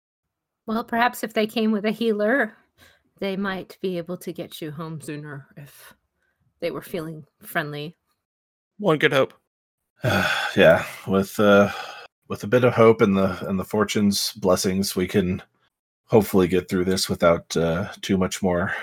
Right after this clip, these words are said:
Speaker 3: trouble for, for them and for my family.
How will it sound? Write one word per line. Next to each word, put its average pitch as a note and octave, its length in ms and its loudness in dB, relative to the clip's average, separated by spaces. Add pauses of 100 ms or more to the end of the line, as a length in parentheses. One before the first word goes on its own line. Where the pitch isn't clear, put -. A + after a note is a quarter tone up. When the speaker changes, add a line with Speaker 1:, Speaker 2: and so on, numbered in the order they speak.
(560)
Speaker 3:
trouble F2+ 340 -2
for, F#2 380 0
for - 220 -4
them F#2 400 2 (1000)
and F#2+ 160 -2
for F2+ 100 -2
my E2 140 2
family. E2 500 -2